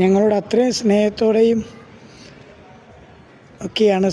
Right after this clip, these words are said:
സംസാരിച്ചതും. ഞങ്ങൾക്ക് വേണ്ട എല്ലാ കാര്യങ്ങളും ഏഞ്ചൽ ചേച്ചിയും ആ ചേച്ചിയുടെ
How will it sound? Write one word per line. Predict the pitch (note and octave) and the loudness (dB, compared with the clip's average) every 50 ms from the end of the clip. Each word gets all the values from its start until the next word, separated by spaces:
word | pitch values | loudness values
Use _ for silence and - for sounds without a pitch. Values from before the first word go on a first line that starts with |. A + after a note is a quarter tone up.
| - | -2
സംസാരിച്ചതും. | G3+ F#3 F3 - G3+ F#3+ F#3 F#3 - - G3 G3+ B3 B3 A3 | -2 -4 -2 -2 -2 -2 -2 -2 -2 -2 0 2 2 2 2
ഞങ്ങൾക്ക് | G3+ G3+ G3+ G3+ G3 - A3+ A3+ | 2 2 0 0 0 0 0 0
വേണ്ട | A3 G#3+ G#3 G#3 G3+ | 0 0 0 0 2
എല്ലാ | G3 G3+ A3 B3+ D4 - C#4 | 2 2 0 0 0 0 0
കാര്യങ്ങളും | A#3+ A3+ G#3+ A3 G#3+ G#3+ G#3+ A3 A3+ - - - - - - - - - - - - - - - - - - - - - - - - - - - - - - - - A3 F#3+ | 0 2 2 2 2 2 0 -2 -4 -6 -14 -20 -20 -18 -18 -16 -16 -16 -18 -18 -20 -20 -20 -20 -20 -20 -20 -20 -18 -16 -16 -16 -16 -16 -16 -16 -16 -16 -16 -8 -2 0 0
ഏഞ്ചൽ | G3 G3+ F#3+ F3+ G#3 G3 F3+ - | 2 2 2 2 0 0 0 0
ചേച്ചിയും | G3+ F#3+ F#3 D#3 G3 G3+ G3+ G#3 A#3 - - - - - - - - - - - - - - - F#3+ G3+ | 0 0 0 0 2 2 2 2 0 -4 -6 -14 -20 -20 -20 -20 -20 -20 -20 -20 -20 -18 -10 -6 -4 -4
ആ | G3+ G3+ G#3+ C4 - - - - - - - - - - | -2 -2 -4 -6 -8 -12 -20 -20 -20 -20 -20 -14 -4 0
ചേച്ചിയുടെ | A3 G#3 G#3 - - G#3+ G#3+ G3+ A3 | 0 0 2 2 0 2 2 2 2